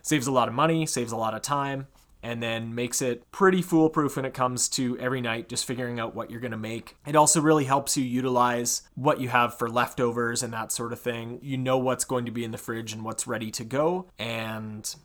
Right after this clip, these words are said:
yeah, I really like it because there's nothing worse than that. Getting home at the end of the day of work, both my wife and I work, and then having to decide, like, what am I going to cook? That's an awful feeling. I don't think anybody likes that.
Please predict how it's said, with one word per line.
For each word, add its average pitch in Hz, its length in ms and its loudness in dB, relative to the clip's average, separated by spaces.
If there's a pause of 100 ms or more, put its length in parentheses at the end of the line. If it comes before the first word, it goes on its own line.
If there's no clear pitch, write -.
(180)
yeah, 220 220 4
I 131 380 0 (200)
really 156 280 4
like 135 240 2
it 127 260 0
because 131 300 -4
there's 139 140 -2
nothing 190 260 2
worse 127 280 2
than 120 140 -4
that. 113 340 -2
Getting 147 200 2
home 139 240 2
at 117 80 -8
the 127 100 -2
end 123 100 -2
of 123 80 -6
the 113 60 -4
day 113 600 -4
of 110 220 -10
work, 131 440 -4 (120)
both 123 180 -4
my 123 100 -6
wife 117 220 -6
and 123 80 -8
I 120 80 -6
work, 117 400 -8
and 123 160 -4
then 123 100 -2
having 117 260 -2
to 113 80 -6
decide, 113 600 -2
like, 104 200 -12
what 107 280 -4
am 107 100 -6
I 107 80 -6
going 104 220 -10
to 98 80 -12
cook? 143 360 -2
That's 135 220 0
an 117 60 -6
awful 113 280 -4
feeling. 110 400 -10
I - 60 -8
don't 117 140 -6
think 110 160 -10
anybody 110 280 -8
likes 110 300 -10
that. 113 280 -6